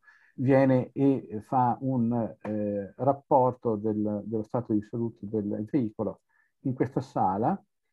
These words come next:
eh, dove invece, eh, ci riunivamo per decidere le attività,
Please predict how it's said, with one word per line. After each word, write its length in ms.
eh, 260
dove 760
invece, 960
eh, 560
ci 680
riunivamo 1300
per 500
decidere 560
le 140
attività, 1040